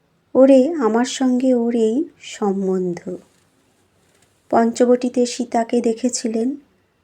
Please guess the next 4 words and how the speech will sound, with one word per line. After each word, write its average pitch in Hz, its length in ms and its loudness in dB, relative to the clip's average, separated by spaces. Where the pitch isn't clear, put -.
হাতে 247 540 0
ডায়মন্ড 220 640 0
কাটা 214 460 -8
বালা। 165 480 -6